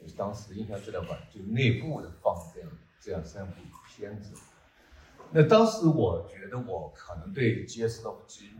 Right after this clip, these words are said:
呃，的理解没有像现在，我，我现在可能看第四、第五、第六遍，或者甚至第七遍。最近因为就是我的一个朋友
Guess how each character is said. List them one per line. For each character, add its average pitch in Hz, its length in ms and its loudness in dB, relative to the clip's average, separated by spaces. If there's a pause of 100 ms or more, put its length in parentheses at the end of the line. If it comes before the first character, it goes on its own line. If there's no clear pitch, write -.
呃， 85 540 -4 (960)
的 123 240 10
理 - 180 0
解 95 280 -2
没 92 60 -4
有 120 140 -4
像 117 200 -4
现 - 200 6 (120)
在， - 180 -18
我， 95 480 -14
我 101 60 -6
现 131 120 -8
在 131 100 -6
可 - 140 -10
能 98 160 -8 (280)
看 98 240 -12
第 117 120 -6
四、 - 240 -12
第 117 140 -10
五、 - 60 -10 (180)
第 117 60 -10
六 107 220 -2
遍， - 220 -8
或 82 60 -16
者 - 60 -20 (160)
甚 101 180 -12
至 90 60 -10 (100)
第 - 80 -20
七 - 300 -12
遍。 - 320 0 (560)
最 160 160 8
近 160 200 6
因 139 140 2
为 127 140 0 (200)
就 104 80 -20
是 98 160 -14
我 87 120 -6
的 95 100 -2
一 113 60 2
个 110 80 -2
朋 92 260 -14
友 110 420 0